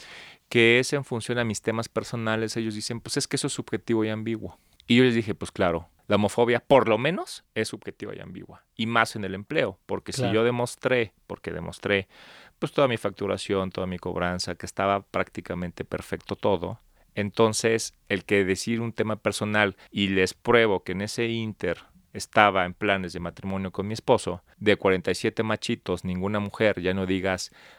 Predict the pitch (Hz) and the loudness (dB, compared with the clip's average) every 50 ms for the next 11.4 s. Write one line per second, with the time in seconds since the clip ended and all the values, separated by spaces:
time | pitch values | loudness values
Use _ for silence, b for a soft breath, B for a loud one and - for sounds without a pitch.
0 | B B - 104 101 101 101 113 113 110 107 - - 113 104 104 104 104 107 95 | B B 6 6 8 8 6 6 4 4 2 2 0 0 0 2 0 -2 -2 -2
1 | - 113 104 101 - - 98 92 95 95 90 92 90 90 90 85 85 82 - 90 | 2 2 2 2 2 -2 -2 0 0 0 0 -2 -2 0 -2 -2 -4 -6 -6 -6
2 | 90 90 87 87 90 90 92 92 92 95 90 90 - - 90 87 90 85 - - | -4 -4 -2 -2 0 0 0 2 2 0 -2 -2 -2 -2 -2 -2 -2 -2 -2 -2
3 | 92 90 - - 95 90 - - 90 - - 90 90 92 90 87 90 - - 101 | -2 -2 -2 -4 -6 -6 -4 -6 -8 -6 -2 -2 0 0 0 -2 -4 -6 -4 0
4 | 98 92 - - 87 - - 90 90 85 82 - - 90 95 104 113 113 - 85 | 0 0 -2 -4 -12 -8 -4 -2 -2 -2 -2 0 0 2 2 2 0 -2 -2 -2
5 | 87 85 80 78 80 85 78 76 73 78 85 87 87 87 - - 85 85 85 - | -2 -2 -2 -6 -6 -6 -6 -6 -6 -6 -6 -6 -6 -6 -4 -2 -2 -2 -2 -4
6 | - 123 135 131 120 113 107 127 120 117 113 104 - - - - 87 - - 82 | -6 -4 -2 -2 0 0 0 0 0 0 -2 -2 -6 -10 -6 -4 -4 -2 -2 -2
7 | 85 87 95 104 113 101 - - - - B B B B B 143 127 120 113 - | -2 0 0 0 -2 -2 -4 -10 -12 -12 B B B B B -8 -6 -6 -4 4
8 | - 139 135 135 - - 139 135 135 131 - - B B B B B B - - | 6 6 6 6 4 4 4 4 4 2 0 -6 B B B B B B -12 -8
9 | 117 104 135 147 156 160 147 147 151 151 135 147 143 131 123 113 104 113 117 123 | -2 4 6 6 6 8 6 4 4 4 2 2 0 2 2 2 2 2 2 4
10 | 131 143 147 147 135 120 127 139 147 - - - - 107 104 98 - - 104 107 | 4 4 4 2 4 4 2 2 2 -2 -10 -4 -2 0 0 -2 -2 -4 -4 -4
11 | 113 113 - - 127 117 110 | -4 -6 -2 -2 0 0 0